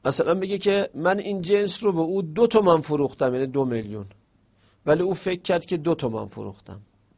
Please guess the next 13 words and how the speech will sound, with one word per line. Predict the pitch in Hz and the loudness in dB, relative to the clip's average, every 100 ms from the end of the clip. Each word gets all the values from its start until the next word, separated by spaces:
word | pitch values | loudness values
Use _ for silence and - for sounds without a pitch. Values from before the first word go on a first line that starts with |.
| _ _ | _ _
این | 139 | -10
دو | 139 151 | -2 -2
تومن | 135 123 156 | 0 -2 -2
تکرار | 160 135 123 175 | -4 -6 -2 0
شد، | 170 127 117 | 0 -4 -6
ولی | 143 | -4
او | 175 | -4
فکر | - 190 | -4 -6
کرده | - 180 | -6 -4
که | 180 | -4
دو | 165 175 | -2 0
هزار | 123 104 107 101 | 0 -2 -6 -8
تومنه. | 110 107 104 | -12 -14 -14